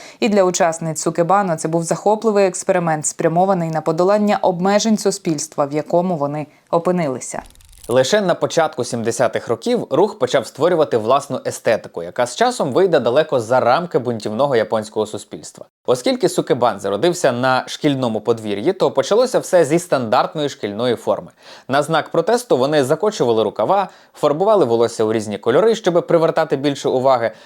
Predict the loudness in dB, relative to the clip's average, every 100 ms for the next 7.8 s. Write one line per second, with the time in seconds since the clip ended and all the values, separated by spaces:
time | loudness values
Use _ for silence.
0 | -6 0 2 0 -2 -2 2 2 0 -6
1 | -2 0 0 0 -4 -2 0 2 0 0
2 | 2 2 0 -2 0 0 0 -2 -2 -2
3 | -10 -20 -20 -20 -20 -2 0 0 0 0
4 | -2 -6 -10 _ _ 0 2 2 0 -2
5 | 2 0 2 0 0 2 4 4 2 -2
6 | -2 0 -2 0 2 2 2 0 0 0
7 | 0 2 2 2 -2 -4 -8